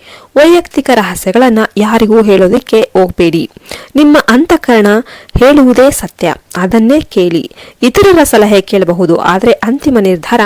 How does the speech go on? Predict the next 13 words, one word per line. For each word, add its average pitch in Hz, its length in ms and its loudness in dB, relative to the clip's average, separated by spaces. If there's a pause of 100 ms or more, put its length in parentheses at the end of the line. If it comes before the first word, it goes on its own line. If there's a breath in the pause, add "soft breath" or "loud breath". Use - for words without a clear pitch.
(140)
ನಿಮ್ಮದೇ 185 360 -2
ಆಗಿರ್ಲಿ. 165 460 -4 (1500 loud breath)
ಮಿಥುನ 381 440 4
ರಾಶಿಯಲ್ಲಿರುವವರ 208 920 2
ಅದ್ಭುತ 190 400 -2
ಶಕ್ತಿ - 560 -2
ಅಂತಂದ್ರೆ 277 640 0 (380 loud breath)
ಒಂದೇ 254 420 4
ಕೆಲಸಕ್ಕೆ 226 480 0
ತೊಡಗಿಸಿಕೊಂಡ್ರೆ 247 840 0
ಅದನ್ನು 196 500 -2 (120)
ಮುಗಿಸದೇ 269 540 0
ಬಿಡದು. 190 380 -4